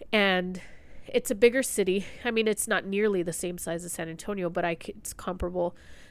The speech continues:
um, the, the things that are available to, to do there.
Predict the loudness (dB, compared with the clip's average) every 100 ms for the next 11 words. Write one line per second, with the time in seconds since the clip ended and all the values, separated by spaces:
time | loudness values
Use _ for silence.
0 | -4 0 0 2 0 2 -2 0 0 0
1 | 2 2 0 -6 -18 -18 -20 -12 -4 0
2 | 4 6 4 4 2 0 -4 -6 -12 -10
3 | -8 -6 -2 0 0 -4